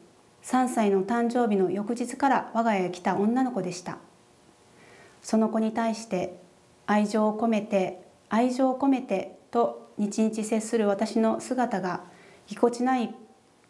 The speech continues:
こと、ないように感じていたのだと思います。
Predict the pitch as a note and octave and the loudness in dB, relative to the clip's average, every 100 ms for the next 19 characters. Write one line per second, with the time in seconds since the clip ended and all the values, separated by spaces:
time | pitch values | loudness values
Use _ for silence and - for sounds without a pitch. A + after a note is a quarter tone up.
0 | _ _ - - - G3 - - - - | _ _ -8 -4 -2 -4 -8 -20 -20 -20
1 | - A3+ A#3+ A3 G#3 G3+ C4 E4+ A#3 G#3+ | -4 0 2 2 0 0 0 0 0 0
2 | - A3+ A3 A3+ G#3 G3+ G3+ A#3+ G3 F3+ | 0 -2 0 0 2 0 2 2 2 0
3 | F3 F3 - | -2 -6 -12